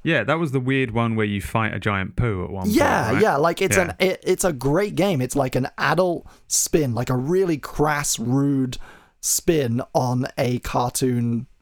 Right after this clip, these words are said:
Speaker 2: uh, platformer game,
Speaker 1: Yeah.
Speaker 2: right? Conquer is seemingly this, like, innocuous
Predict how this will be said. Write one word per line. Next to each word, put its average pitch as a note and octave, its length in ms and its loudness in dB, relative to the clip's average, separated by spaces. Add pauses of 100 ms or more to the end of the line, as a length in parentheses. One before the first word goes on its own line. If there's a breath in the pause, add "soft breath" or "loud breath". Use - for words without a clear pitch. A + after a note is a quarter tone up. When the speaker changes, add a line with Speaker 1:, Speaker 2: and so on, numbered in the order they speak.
(160)
Speaker 2:
uh, A2+ 280 -2 (160)
platformer C3+ 460 0
game, - 260 -8
Speaker 1:
Yeah. F#2 240 -8
Speaker 2:
right? A2 260 0 (140 loud breath)
Conquer E3+ 340 2
is C3+ 160 -2 (140 loud breath)
seemingly B2 840 0 (180 loud breath)
this, C3+ 200 0
like, B2 260 0
innocuous B2+ 680 0